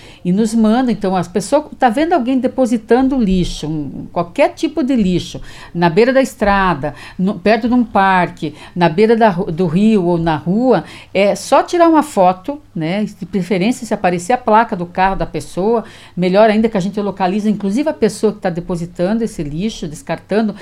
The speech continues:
irregu-, irregularmente esse lixo, e a gente autua. Daí não é só fiscaliza e também tem a autuação, porque é crime ambiental, não pode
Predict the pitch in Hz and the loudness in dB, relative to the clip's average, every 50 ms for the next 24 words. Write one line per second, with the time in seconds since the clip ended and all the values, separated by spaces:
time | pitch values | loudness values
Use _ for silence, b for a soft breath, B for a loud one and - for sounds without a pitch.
0 | B B B B 170 170 180 170 175 175 175 175 - 165 170 175 190 170 165 160 | B B B B -2 -2 -2 -2 -4 -6 -6 -6 -6 -4 -4 -2 -2 -4 -4 -4
1 | 156 151 160 165 175 170 175 165 - - 151 151 151 180 214 208 - 247 B B | -4 -4 -2 -4 -4 -4 -6 -10 -8 -8 -8 -6 -6 -6 -6 -6 -8 -14 B B
2 | B B 175 160 131 180 170 175 202 226 254 - - 254 185 160 143 147 165 170 | B B -4 -2 -2 -2 -2 -2 -2 -4 -4 -4 -4 -2 -2 -2 -2 -2 -2 -2
3 | 185 185 - - 247 247 247 - 254 - - - 196 175 160 202 262 269 330 294 | -2 -2 0 0 0 0 0 -4 -8 -6 -2 -2 -2 0 0 -2 -2 -2 -4 -4
4 | - - 190 185 214 214 214 233 233 233 226 B B B B - 170 202 208 208 | -2 -2 0 0 -2 -2 -2 -2 -4 -4 -6 B B B B -2 -2 -2 -2 -4
5 | 214 196 - - - 220 214 262 220 - 285 285 - 254 262 262 277 277 269 285 | -4 -4 -4 -2 -2 -2 -2 -2 -2 -4 -4 -6 -6 -4 -4 -4 -4 -4 -4 -4
6 | 302 302 302 220 214 208 190 175 196 240 262 - - 202 214 214 160 139 | -6 -6 -8 -8 -8 -6 -6 -4 -6 -6 -6 -6 -4 -4 -4 -4 -4 -8